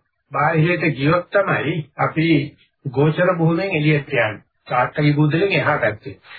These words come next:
එතකොට අපිට අරසාවක් නැහැ. නමුත් සර්වඥාන් වහන්සේ, අ, මේ ලෝකවිදු ලෝකය ගැන දැනගෙන ඒක ඔක්කොම අත ගන්න නැතුව මේ වැඩේට බැස්සේ නැහැ. ඒක ධම්මචක්කප්පවත්තන සූත්‍රයේ දේශනා කරනවා, අ,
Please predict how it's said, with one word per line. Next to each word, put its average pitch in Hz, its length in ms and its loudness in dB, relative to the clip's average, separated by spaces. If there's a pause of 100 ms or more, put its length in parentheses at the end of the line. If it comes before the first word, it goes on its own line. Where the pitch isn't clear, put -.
එතකොට 247 320 0
අපිට 226 220 -2
අරසාවක් 147 540 0
නැහැ. 113 260 -2
නමුත් 151 220 2
සර්වඥාන් 202 600 0
වහන්සේ, 196 580 2 (440)
අ, 151 120 -2 (220)
මේ 135 280 0
ලෝකවිදු 170 760 2 (640)
ලෝකය 143 420 0
ගැන 151 240 2
දැනගෙන 147 520 0 (460)
ඒක 147 140 -2
ඔක්කොම 202 460 -2
අත 175 200 0
ගන්න 196 400 0
නැතුව 151 420 0 (280)
මේ 165 180 -6
වැඩේට 156 340 0
බැස්සේ 135 320 -2
නැහැ. - 160 -14 (380)
ඒක 147 80 -4
ධම්මචක්කප්පවත්තන 139 960 0
සූත්‍රයේ 135 500 0
දේශනා 135 400 2
කරනවා, 135 480 2 (520)
අ, 147 120 -2